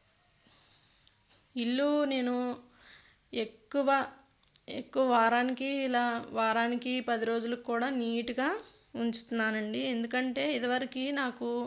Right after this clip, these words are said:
ఇప్పుడంత ఖాళీగా ఉండటం అయితే కుదిరేది కాదండి. ఒక ఐదారు నెలల బట్టి మాత్రమే నేను ఖాళీగా ఉండగలుగుతున్నానండి. అంతకుముందు అసలు నాకు ఖాళీయే ఉండేది కాదండి.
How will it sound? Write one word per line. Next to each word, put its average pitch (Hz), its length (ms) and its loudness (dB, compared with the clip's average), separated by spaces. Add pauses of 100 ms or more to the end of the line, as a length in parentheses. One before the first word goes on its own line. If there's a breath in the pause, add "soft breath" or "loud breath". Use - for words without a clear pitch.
(540 loud breath)
ఇప్పుడంత 233 500 0
ఖాళీగా 254 540 2
ఉండటం 262 360 0
అయితే 254 300 -2 (1300)
కుదిరేది 247 400 4
కాదండి. 233 580 2 (640 loud breath)
ఒక 233 200 -4
ఐదారు 226 340 4
నెలల 233 320 0
బట్టి 269 280 0
మాత్రమే 240 440 0
నేను 262 180 0
ఖాళీగా 233 460 2
ఉండగలుగుతున్నానండి. 226 920 -2
అంతకుముందు 226 760 -2 (840 loud breath)
అసలు 240 300 0 (600)
నాకు 233 260 -6
ఖాళీయే 233 420 4
ఉండేది 247 340 2
కాదండి. 226 560 0